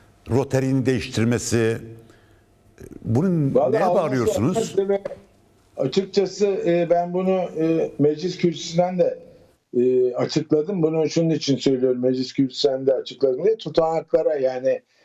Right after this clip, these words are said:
Speaker 2: kayda Türkiye Büyük Millet Meclisi arşivlerine de geçti, geçmiş oldu. Şunu dedim, e, Devlet Bahçeli, e, olmadan bu içinde bulunduğumuz gelişmeler gerçekleşemezdi.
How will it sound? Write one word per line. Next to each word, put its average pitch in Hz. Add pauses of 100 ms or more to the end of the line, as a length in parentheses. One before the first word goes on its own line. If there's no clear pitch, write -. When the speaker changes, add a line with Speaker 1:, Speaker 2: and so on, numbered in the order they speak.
(360)
Speaker 2:
kayda 151 (200)
Türkiye 151
Büyük 151
Millet 160
Meclisi 139
arşivlerine 139
de 175
geçti, 151
geçmiş 143
oldu. - (480)
Şunu 180
dedim, 165 (420)
e, 127 (1200)
Devlet 151
Bahçeli, 160 (500)
e, 135
olmadan 185 (600)
bu 160
içinde 175
bulunduğumuz 131
gelişmeler 135
gerçekleşemezdi. 170